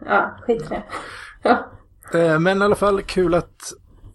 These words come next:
Speaker 2: <laughs> kul att ni
Speaker 1: Ja.
Speaker 2: har varit med oss, eh, ytterligare en vecka. Eh, och, eh, vi fortsätter, sänder varje vecka. Eh, just det, det påannonserade vi inte förra gången, utan vi har bytt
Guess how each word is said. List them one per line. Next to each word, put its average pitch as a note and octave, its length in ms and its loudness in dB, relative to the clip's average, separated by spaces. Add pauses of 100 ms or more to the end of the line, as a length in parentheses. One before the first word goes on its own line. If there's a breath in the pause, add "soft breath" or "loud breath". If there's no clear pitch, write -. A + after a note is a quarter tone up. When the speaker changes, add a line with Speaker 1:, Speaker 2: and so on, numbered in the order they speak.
(140)
Speaker 2:
<laughs> - 440 -6
kul E3 200 2
att D#3+ 120 0
ni B3+ 60 6
Speaker 1:
Ja. B3 60 10
Speaker 2:
har A#3+ 60 10
varit G#3 100 4
med C#3+ 200 4
oss, - 340 0
eh, A#2+ 400 2
ytterligare B2+ 440 2
en C3 380 -2
vecka. D#3+ 380 0 (840 loud breath)
Eh, C3+ 340 -4
och, - 460 -4
eh, C3 340 2
vi A#2+ 720 0
fortsätter, F3+ 580 -2 (280)
sänder D#3+ 280 2
varje D#3+ 200 2
vecka. D#3 380 0 (180)
Eh, D3 360 0 (140)
just F#3+ 360 0
det, B2+ 160 0 (180)
det E3 360 0 (300)
påannonserade C3+ 680 2
vi C3+ 100 2
inte C3+ 420 -4
förra C#3+ 260 2
gången, C3+ 300 -2
utan C3 300 -4
vi C3+ 140 2
har C3+ 300 2
bytt C#3 320 -2